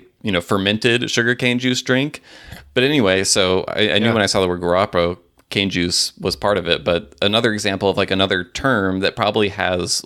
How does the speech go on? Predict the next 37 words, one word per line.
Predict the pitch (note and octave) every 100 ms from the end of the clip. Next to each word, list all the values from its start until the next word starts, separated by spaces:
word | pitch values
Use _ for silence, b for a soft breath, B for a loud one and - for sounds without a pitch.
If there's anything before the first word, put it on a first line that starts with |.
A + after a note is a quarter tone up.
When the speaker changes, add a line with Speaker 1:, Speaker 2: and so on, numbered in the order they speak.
| -
Speaker 1:
local | F#2+ A2 A2 G2
meaning, | G2 G#2 F#2 F2 F2+ G#2+ -
but, | F#2 F2 - -
you | G2
know, | F2
it's, | F2+ - -
it's | - - _ _ -
harder | - A2 G2+ F#2+
to, | G2+ F2+
to | E2 G#2+
make | G2 F#2
sense | G#2+ G2+ F#2+
of | F2 F2
when |
you're | F#2 F2+
coming | G#2 G2
into | F#2+ F#2 F#2+
it | F2
from | F2
the | F#2
outside. | G#2+ B2+ - D#2+ E2 G2+ B B B B B
So | - A#2+ A2 G#2 G2 - _
I | A2+
actually | A2+ - C#3+ A#2
reached | G#2 A2 -
out | - G2+ G2 - _ -
to | - G2 F2+ F2 F2 - _ _ -
them | G2 F#2 F2+ E2+ - E2
because | E2+ G#2 G#2
I |
was | G2+ G2 - - _
very | G#2+ A2+ A#2 G2+
interested | A2 A2 - F#2
in, | F#2 F#2 F#2+ - _
they're | G#2 F#2+
in | A2+
Michoacan. | A2+ G#2+ G2+ F#2+ E2 E2 F#2+